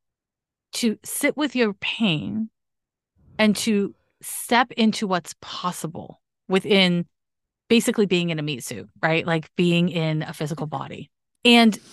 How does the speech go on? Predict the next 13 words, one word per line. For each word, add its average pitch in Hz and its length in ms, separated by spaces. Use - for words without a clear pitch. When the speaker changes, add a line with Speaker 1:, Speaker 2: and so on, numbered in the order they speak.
Speaker 1:
it's 247 240
not 254 200
an 262 200
easy 226 360
move 190 600
because 208 400
what 202 200
you 208 240
also 262 380
have 170 180
in 156 100
Taurus 143 520
is 202 220